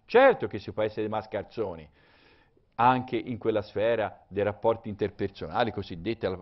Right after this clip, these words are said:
la morale sessuale, ma non c'è solamente quella, c'è la morale sociale, che è importantissima, e Papa Francesco fa notare come la morale sociale ha la stessa gravità della morale sessuale, se non di più.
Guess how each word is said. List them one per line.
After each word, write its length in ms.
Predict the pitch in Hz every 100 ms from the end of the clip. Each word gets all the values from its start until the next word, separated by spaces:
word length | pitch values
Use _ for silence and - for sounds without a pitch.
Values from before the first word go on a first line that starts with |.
| -
la 140 | 101
morale 320 | 98 98 104
sessuale, 560 | 98 107 - 110 95 78
ma 80 | 82
non 140 | 104
c'è 180 | 101 226
solamente 460 | - 123 113 107 101
quella, 240 | 95 87
c'è 120 | -
la 100 | 101
morale 280 | 101 110 104
sociale, 580 | - 87 147 180 117 - - _ -
che 100 | 110
è 40 |
importantissima, 920 | 107 113 - 104 101 156 - 95 -
e 160 | 151 135
Papa 300 | - 139 120
Francesco 680 | 180 196 170 180 - 208 - _ _
fa 160 | - 104
notare 420 | 107 107 165 107
come 220 | - 98
la 100 | 95
morale 440 | 92 95 170 135 92
sociale 800 | - 92 143 123 87 87 143 170 _ _ _ _ _ -
ha 160 | 139
la 140 | 107 104
stessa 500 | - 226 - - 98
gravità 760 | 117 160 190 220 165 233 269 - - -
della 300 | 131 202 165
morale 300 | 123 190 202
sessuale, 480 | 123 - 175 190
se 160 | - 135
non 140 | 208
di 100 | 196
più. 180 | - 202